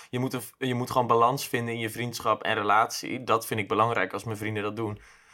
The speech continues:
Maar dat er toen vervolgens iemand zei van, ehm,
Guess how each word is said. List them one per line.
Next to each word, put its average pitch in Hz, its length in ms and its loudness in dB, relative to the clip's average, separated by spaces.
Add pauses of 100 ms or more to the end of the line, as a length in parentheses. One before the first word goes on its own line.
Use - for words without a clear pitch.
(240)
Maar 123 180 2
dat 127 160 2
er 127 80 -2
toen 131 180 -2
vervolgens 123 400 -2
iemand 123 260 -6
zei 113 300 4
van, 113 300 -2
ehm, 110 600 -2